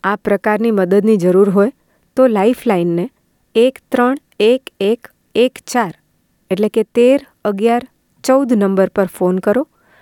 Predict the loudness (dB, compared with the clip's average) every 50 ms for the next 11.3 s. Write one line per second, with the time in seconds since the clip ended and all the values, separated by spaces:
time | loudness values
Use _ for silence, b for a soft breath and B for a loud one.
0 | b b b b -8 -8 -6 -4 -4 -4 -2 -2 -2 -4 -4 -4 _ _ _ _
1 | _ _ _ _ _ _ 0 0 0 0 -2 -4 _ -4 -2 -2 -2 -4 -6 -6
2 | -6 -4 -2 0 2 2 2 0 -2 -4 -2 -2 0 0 -2 -2 -6 _ _ -6
3 | -2 2 2 2 2 2 2 0 0 0 -2 _ _ _ _ _ _ -6 -4 -2
4 | -2 -2 -2 -4 -4 -8 -6 -4 -4 -4 -4 -4 -4 -2 -2 -2 -2 -4 -6 -6
5 | -4 -4 -4 -4 -8 _ _ _ _ _ _ _ _ -10 -6 -4 -2 -2 0 -2
6 | -2 -2 0 0 0 0 0 -2 -2 0 0 0 -2 _ _ _ _ _ _ _
7 | -6 -4 -4 -4 -2 -2 -4 -4 -4 -8 -14 -16 _ -12 -6 -6 -6 -2 -2 -2
8 | 0 0 -2 -2 -4 -8 -8 -4 -4 -4 -2 0 -2 0 -2 -2 -4 -4 -2 -2
9 | -2 -2 -2 -2 -4 -6 -6 b b b b b b b b b -2 0 0 0
10 | 0 0 -2 -4 -4 -2 0 2 2 2 2 2 0 -2 -2 -4 -8 -8 -6 -8
11 | -8 -8 -10 -12 -12